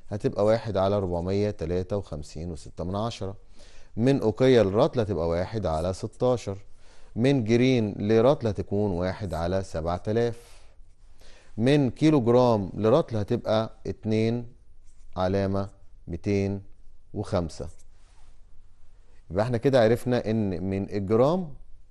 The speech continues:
بيساوي واحد على ربعمية تلاتة وخمسين وستة من عشرة رطل، الأوقية بتساوي واحد على ستاشر رطل، الجرين بيبقى واحد على سبعة آلاف رطل، الكيلو جرام هيساوي اتنين ومتين وخمسة، يعني تقريبًا داخل على الربع،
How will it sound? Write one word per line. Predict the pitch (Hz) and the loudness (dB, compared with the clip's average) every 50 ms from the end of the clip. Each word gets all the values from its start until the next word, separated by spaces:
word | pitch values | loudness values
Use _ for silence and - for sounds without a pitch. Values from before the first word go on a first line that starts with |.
| - - | -14 -8
بيساوي | - 107 104 98 - - 131 131 123 110 | -4 -2 -2 -2 -2 0 2 4 4 6
واحد | 104 104 120 135 147 147 156 123 | 4 6 6 4 4 4 0 0
على | 113 104 104 | 2 2 2
ربعمية | 101 113 120 | 2 0 0
تلاتة | 117 123 117 120 113 | -2 -2 -4 -6 -6
وخمسين | - 98 90 - 123 117 | -8 -8 -6 -6 -6 -6
وستة | 107 - - - 110 | -6 -8 -8 -6 -4
من | 101 95 | -4 -2
عشرة | 95 104 110 - - 110 110 107 98 | -2 -2 -4 -4 -2 -2 0 0 0
رطل، | 85 - - - - - - - - - - - - - - - - - 98 | 0 -2 -6 -14 -18 -18 -18 -16 -16 -16 -18 -20 -20 -20 -20 -20 -10 -6 -2
الأوقية | 98 92 90 - - 143 151 170 180 | -2 -2 -2 0 0 2 2 2 2
بتساوي | 156 120 104 - - 120 110 107 | 0 0 -2 0 2 2 4 4
واحد | 113 123 131 123 104 | 4 2 2 2 0
على | 98 92 90 | 0 0 -2
ستاشر | - 87 78 - - 113 113 110 - 113 110 107 - - - - - - - - - - | -6 -10 -10 -2 0 0 0 0 -2 -4 -4 -4 -6 -10 -16 -16 -16 -16 -18 -18 -10 -2
رطل، | 101 107 101 - - - - - - - - - - | 0 2 2 2 -2 -8 -16 -16 -16 -16 -16 -14 -10
الجرين | 92 95 92 92 104 113 139 156 147 120 | -8 -6 -2 0 0 2 2 0 0 0
بيبقى | 117 107 104 101 92 - - 85 90 90 71 65 90 | 0 0 0 0 -2 -4 -4 -2 -2 -2 -2 -2 0
واحد | 110 123 135 131 127 101 | 2 2 2 0 0 0
على | 98 98 95 | 2 2 0
سبعة | - - 95 92 85 82 - | -2 -2 -2 0 -2 -2 -2
آلاف | 95 98 107 113 113 - - - - - - - | -2 0 0 0 -2 -4 -12 -18 -18 -14 -6 0
رطل، | 101 101 92 - - - - - _ - - - - - - - - - - 92 | 0 2 0 0 -4 -14 -20 -20 _ -20 -20 -20 -20 -20 -20 -20 -20 -14 -4 -2
الكيلو | 98 95 92 - - 180 185 185 151 | -2 -2 -2 0 2 4 4 4 4
جرام | 123 139 151 165 170 175 165 - - - | 4 4 4 4 4 2 0 -4 -8 -6
هيساوي | 101 104 107 107 - - 156 170 160 135 | -4 -2 -2 -2 -2 0 2 2 4 2
اتنين | 120 120 - 127 139 151 165 170 170 170 165 147 - - - - - - - | 2 0 -2 -2 -2 0 0 0 0 -2 -4 -6 -10 -14 -18 -18 -18 -18 -8
ومتين | - 104 107 104 - 151 160 | -4 -4 -2 0 0 2 2
وخمسة، | 147 - - 147 135 - - | 2 2 0 -2 -2 0 0
يعني | 110 101 - | -2 0 2
تقريبًا | 113 117 135 135 | 2 2 2 2
داخل | 120 117 139 - 131 123 | 2 2 0 0 2 2
على | 110 101 104 104 | 4 4 4 4
الربع، | 101 107 127 156 156 135 139 117 101 | 4 4 4 2 4 4 2 0 -2